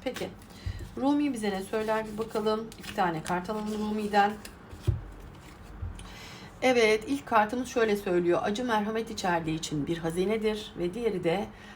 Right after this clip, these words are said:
varlıkları olan sen mutlu kal, keyifli yaşamın olsun." Evet, şu an bazı durumlar askıya alınmış olabilir ya da süreç, e, çok yavaş ilerliyor olabilir.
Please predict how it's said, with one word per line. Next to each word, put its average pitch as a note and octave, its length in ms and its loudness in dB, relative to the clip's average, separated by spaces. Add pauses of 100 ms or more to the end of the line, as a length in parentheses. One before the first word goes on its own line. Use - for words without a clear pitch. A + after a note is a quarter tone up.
(180)
varlıkları E3+ 580 2
olan G#3+ 280 2
sen G3+ 300 0
mutlu F#3 360 -4
kal, G3+ 380 0
keyifli F#3 380 -2
yaşamın E3+ 340 0
olsun." D#3 640 -4
Evet, - 240 -4 (560)
şu - 220 -2
an B3+ 320 4
bazı A#3 600 2 (120)
durumlar F#3 540 0
askıya F3+ 380 0
alınmış E3+ 340 -2
olabilir D#3+ 440 -2
ya F3 120 0
da F#3 80 -4
süreç, F3+ 560 -4 (120)
e, D#3 200 -4
çok G3+ 220 -4
yavaş F3+ 260 -2
ilerliyor D#3+ 400 0
olabilir. E3 500 -4